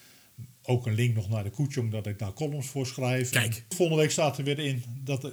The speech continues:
Speaker 1: dat ik het toch niet doe.
Speaker 2: Ja.
Speaker 1: En ik, ik ben benieuwd naar de reacties. Maar goed, ik ben zo nieuw in Barendrecht. En jij was wel fan en jij zegt van, "Je moet het gewoon doen. Want
Speaker 2: Ja,
Speaker 1: dit
Speaker 2: je
Speaker 1: is jouw
Speaker 2: doekracht
Speaker 1: ding."
Speaker 2: is, je doekracht is, eh, enorm. Dus ik,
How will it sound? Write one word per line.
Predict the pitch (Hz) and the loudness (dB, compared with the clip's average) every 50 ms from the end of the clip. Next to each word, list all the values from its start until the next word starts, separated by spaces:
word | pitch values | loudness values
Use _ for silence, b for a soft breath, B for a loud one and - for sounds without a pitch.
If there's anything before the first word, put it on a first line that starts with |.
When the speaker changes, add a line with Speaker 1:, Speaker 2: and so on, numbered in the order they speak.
| - - | -12 -8
Speaker 1:
dat | - 113 147 123 | -6 -4 -4 -4
ik | 139 120 | -4 -4
het | - 131 117 | -4 -2 -2
toch | - 160 170 | -4 -4 -4
niet | - 165 156 | -4 -4 -2
doe. | 160 139 120 101 107 | 0 -2 -2 -2 -2
Speaker 2:
Ja. | - | 0
Speaker 1:
En | 127 123 | 2 2
ik, | 101 | 2
ik | 90 156 143 | 0 0 0
ben | 123 147 139 | 0 2 2
benieuwd | 131 139 139 143 135 | 2 2 2 2 2
naar | 131 135 127 123 113 | 2 0 0 0 0
de | 113 | 0
reacties. | 113 113 110 117 120 123 - 139 120 - - - | 2 2 2 0 0 -2 -4 -6 -6 -8 -8 -6
Maar | 120 113 107 | -6 -6 -4
goed, | - 113 104 101 | -4 -4 -6 -4
ik | - 107 92 | -6 -6 -4
ben | 107 98 101 | -4 -4 -4
zo | - - 98 95 | -2 -2 -2 0
nieuw | 101 113 113 113 110 | 2 2 2 2 2
in | 110 101 101 | 0 -2 -4
Barendrecht. | 101 107 107 101 101 101 98 92 101 104 - - - B B B B B B B B B | -2 -4 -4 -4 -6 -6 -6 -6 -6 -8 -8 -12 -20 B B B B B B B B B
En | 120 117 113 | -6 -4 -2
jij | 113 120 131 139 131 | 0 0 2 2 2
was | 123 123 127 123 131 | 2 2 2 2 0
wel | 135 113 104 | -2 -4 -4
fan | - - - 139 139 143 139 139 | -4 -4 -2 -2 0 0 -2 -2
en | 127 120 | 0 0
jij | 123 123 123 123 | 2 2 2 2
zegt | 120 131 120 120 | 0 0 -2 -4
van, | - 127 123 120 113 135 | -4 -6 -6 -6 -4 -2
"Je | 117 117 | -2 0
moet | 117 113 113 | 0 0 -2
het | 113 - | -2 -4
gewoon | - 104 92 87 | -6 -10 -4 0
doen. | 104 123 107 | 2 2 2
Want | - - - | 2 2 2
Speaker 2:
Ja, | 151 151 | 4 4
Speaker 1:
dit | 135 120 | 4 4
Speaker 2:
je | 101 | 2
Speaker 1:
is | 120 101 | 2 2
jouw | - - 104 | 2 2 2
Speaker 2:
doekracht | 107 110 120 127 113 | 2 4 4 4 4
Speaker 1:
ding." | 104 110 92 | 4 2 0
Speaker 2:
is, | - - - | 0 0 0
je | 131 98 98 | 0 0 2
doekracht | 104 196 208 - 104 92 87 - - | 2 2 2 0 -2 -4 -2 -2 0
is, | 110 101 - | 0 2 2
eh, | 117 110 110 117 - - | 2 2 0 0 2 2
enorm. | 135 139 165 202 190 131 104 | 4 4 4 2 2 2 2
Dus | 104 107 104 | 2 2 2
ik, | 104 | 0